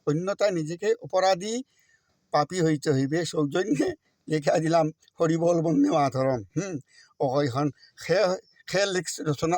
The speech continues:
ওইটা ল-, পোস্টারটা লিখেছেন, ওখানে আপনারা সবাই নিজে বুঝি, বুঝি লেখা।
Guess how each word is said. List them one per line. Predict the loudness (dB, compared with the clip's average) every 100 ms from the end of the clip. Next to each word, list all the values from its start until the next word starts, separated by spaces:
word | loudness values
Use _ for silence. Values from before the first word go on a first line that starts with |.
| -2
ওইটা | -2 2
ল-, | 2 2
পোস্টারটা | -2 _ -4 -4 0 0 2
লিখেছেন, | 0 0 0 0 -2 -6 _ _
ওখানে | -4 0 0
আপনারা | 0 -4
সবাই | -4 -2 0
নিজে | 0 0
বুঝি, | -2 -2
বুঝি | 0 0 0
লেখা। | -2 -4